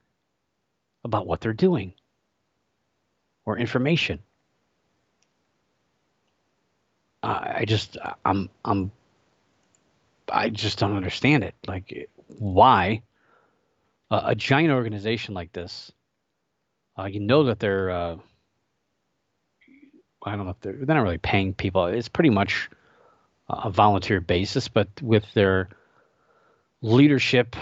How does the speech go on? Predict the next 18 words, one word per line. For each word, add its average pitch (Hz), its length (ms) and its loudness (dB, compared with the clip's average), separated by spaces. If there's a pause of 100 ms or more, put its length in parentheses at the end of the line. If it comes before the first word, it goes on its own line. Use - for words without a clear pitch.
(160)
moving 117 480 2
from, 101 480 0
uh, 95 280 2 (360)
out 104 200 2
west 107 400 0
to, 95 420 -4
uh, 85 300 0
Cincinnati 110 640 2
because 107 340 -2
of 90 140 -8
some - 180 -6
of 92 60 -4
the 78 160 -6
internal 147 400 2
problems 120 460 2
that 107 100 -6
they've 101 160 -4
had, 101 340 2